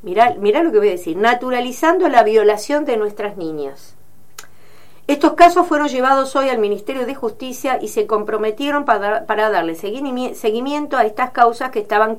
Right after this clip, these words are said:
cajoneadas. Hemos decidido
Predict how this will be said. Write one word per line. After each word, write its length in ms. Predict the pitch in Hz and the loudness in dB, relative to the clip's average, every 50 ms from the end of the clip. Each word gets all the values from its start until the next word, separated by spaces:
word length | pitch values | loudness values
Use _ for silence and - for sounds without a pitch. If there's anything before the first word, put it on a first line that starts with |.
| - - | -8 2
cajoneadas. 1040 | 233 233 233 233 - - - 240 233 214 214 165 139 123 123 127 135 127 - - - - - - - - - - - - - - - | 4 4 4 4 2 0 0 0 0 0 -2 -4 -6 -8 -10 -12 -14 -16 -16 -20 -20 -20 -20 -20 -20 -18 -18 -18 -18 -20 -20 -4 -2
Hemos 260 | 254 285 311 320 320 | 2 4 6 6 6
decidido 440 | 320 294 254 311 294 302 330 339 | 4 2 0 2 4 6 6 6